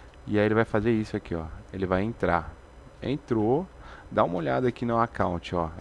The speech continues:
Não é nesse aqui, no account, gente. Eu tenho só duas pessoas que entraram através do link do YouTube,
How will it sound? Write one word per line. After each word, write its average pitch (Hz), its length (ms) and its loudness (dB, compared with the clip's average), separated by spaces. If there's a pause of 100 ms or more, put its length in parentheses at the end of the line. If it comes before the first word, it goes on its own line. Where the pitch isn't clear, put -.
Não 98 180 2
é 107 60 2
nesse 92 320 0
aqui, 90 160 -4
no 92 140 -2
account, 85 520 -2
gente. 85 400 -6 (1900)
Eu 101 80 0
tenho 123 640 2
só - 380 0
duas 151 340 -2
pessoas 131 480 -2
que - 100 -6
entraram 120 540 2
através 101 480 2
do 107 100 -6
link 101 300 -4
do 101 160 -2
YouTube, 87 500 -4